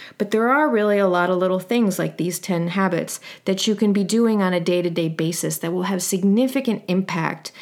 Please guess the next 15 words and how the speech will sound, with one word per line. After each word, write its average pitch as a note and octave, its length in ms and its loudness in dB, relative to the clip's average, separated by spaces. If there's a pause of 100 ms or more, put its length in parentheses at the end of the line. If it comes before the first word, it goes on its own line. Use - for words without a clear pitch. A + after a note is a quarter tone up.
(160)
in F#3+ 120 2
how G3+ 500 2 (180)
you G3+ 300 0
present F#3+ 480 0
yourself F3 580 -4
as F3+ 160 -2
a F3 60 -6
professional. - 680 -6 (540)
So - 180 -4
I C4 100 2
hope C4 220 0
you D4 80 2
find B3 300 0
these C#4 160 0
helpful. G#3+ 580 -2